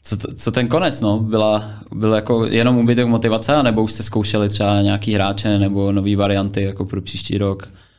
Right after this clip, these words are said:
Nebo to fakt šlo jenom s tím, že jako titul byl v kapse, tak už se klukům třeba tolik nechtělo?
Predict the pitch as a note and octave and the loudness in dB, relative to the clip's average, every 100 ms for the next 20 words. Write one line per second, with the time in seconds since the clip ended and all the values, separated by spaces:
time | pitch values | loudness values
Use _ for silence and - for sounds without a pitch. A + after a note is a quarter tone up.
0 | _ _ _ - G#2+ A2 G2+ G#2 G#2 G#2+ | _ _ _ -4 -2 0 -2 -4 -2 2
1 | G#2 G#2 G#2 G#2 G2 G2 G2 G2+ G2+ G2+ | 4 4 2 2 0 0 -2 -2 -2 0
2 | G#2 G2+ G2+ G2+ G2+ - G2+ G2+ G#2 G2 | 0 2 0 0 -2 -2 -2 -2 -4 -8
3 | - - - - F#2+ G2+ G2+ - G2 G2 | -8 -10 -10 -6 -4 -2 -2 -2 -2 -2
4 | F#2+ F#2+ G2+ F#2 | -2 -4 -6 -8